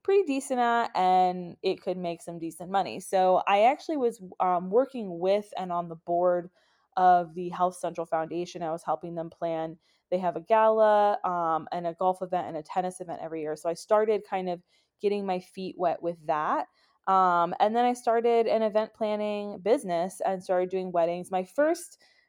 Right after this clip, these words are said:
uh, event was actually in Isleworth, which, like, for those who don't live, like, nearby, it's the neighborhood that, like, Shaq, like, had a house in. Tiger Woods has,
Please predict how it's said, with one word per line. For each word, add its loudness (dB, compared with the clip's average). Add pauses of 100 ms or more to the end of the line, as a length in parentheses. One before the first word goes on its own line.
(120)
uh, 6
event 0
was -6
actually -2
in -6
Isleworth, 0
which, -8
like, 2 (100)
for -2
those -2
who -6
don't -4
live, -2
like, -2
nearby, 2
it's 0
the -12
neighborhood -6
that, -2
like, -2 (420)
Shaq, 0 (260)
like, 0
had 2
a 4
house 0
in. -2
Tiger -2
Woods 2
has, 0